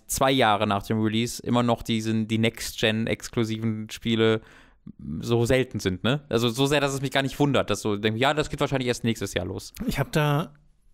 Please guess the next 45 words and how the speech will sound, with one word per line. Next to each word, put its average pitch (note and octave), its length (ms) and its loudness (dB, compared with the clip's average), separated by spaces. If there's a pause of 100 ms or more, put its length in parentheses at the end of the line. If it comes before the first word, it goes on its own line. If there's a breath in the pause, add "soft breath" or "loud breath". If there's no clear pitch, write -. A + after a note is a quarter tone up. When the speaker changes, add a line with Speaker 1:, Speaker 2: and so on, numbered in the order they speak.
(120)
Speaker 2:
ja, D3+ 280 2
eigentlich E3+ 360 0
ist G#3 200 -2
es - 400 -6
wirklich D#3+ 360 -2
faszinierend, B2+ 520 -2
weil C3+ 360 2 (300)
so D3 180 0
aktiv F3+ 340 0
drüber F3 220 2
nachgedacht D#3 400 0
habe D3+ 120 -2
ich - 80 -8
da D3 100 0
jetzt C3 200 -4
in D#3+ 100 -2
den C#3 140 2
le-, C#3+ 120 4
in F#3 140 -2
der C#3+ 100 4
letzten C#3+ 280 0
Zeit D3+ 200 2
nicht D#3+ 200 -4
wirklich, E3+ 300 -4
aber D3+ 140 2
es D#3 100 0
stimmt G#3 240 -2
schon. D3+ 180 -4
Es D#3 140 -6
gibt - 180 -6
jetzt D#3 200 2
nicht E3 180 -2
so D#3+ 220 2
viele F#3+ 320 2
Spiele, F3+ 400 2
die D3+ 360 2
Speaker 1:
Fast - 160 -8
gar B2 140 0
nichts. A2+ 140 -6
Speaker 2:
dediziert F#3 800 4
für - 160 -2
P E3+ 180 4
S E3 140 4
fünf D#3+ 360 -2
und D3 480 -2